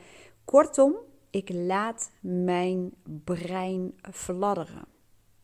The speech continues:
En, ehm, dat kan dus door iets met je handen te doen, maar dat kan ook simpelweg om even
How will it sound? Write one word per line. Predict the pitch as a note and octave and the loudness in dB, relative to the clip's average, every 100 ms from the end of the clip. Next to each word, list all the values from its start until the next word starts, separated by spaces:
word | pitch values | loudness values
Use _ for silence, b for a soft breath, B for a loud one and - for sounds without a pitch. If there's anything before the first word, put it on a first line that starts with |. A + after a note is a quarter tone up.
| _ _ _ _ _ _ - B B B B - | _ _ _ _ _ _ -18 B B B B -2
En, | F3+ E3+ F3 - | 2 2 0 -4
ehm, | F3+ E3+ E3+ E3+ E3+ | -6 -4 -4 -6 -8
dat | - F3 - | -8 -10 -4
kan | G#3 G#3+ | -2 0
dus | F#3 F3 | -2 -4
door | E3+ - | -6 -6
iets | F3+ | -8
met | - D#3+ | -8 -8
je | E3+ | -10
handen | C#3+ E3+ G3+ A#3 B3+ | -8 -4 0 0 0
te | B3+ | -2
doen, | G#3 G#3+ | -4 -4
maar | G3 | -4
dat | E3+ - | -6 -10
kan | - E3+ - | -8 -8 -6
ook | E3+ F3 F3+ | -6 -6 -8
simpelweg | - F3+ F3+ F3 E3 D#3+ - | -8 -6 -4 -6 -6 -10 -8
om | D#3+ E3 | -8 -6
even | - D#3+ D#3+ - - | -8 -10 -10 -10 -12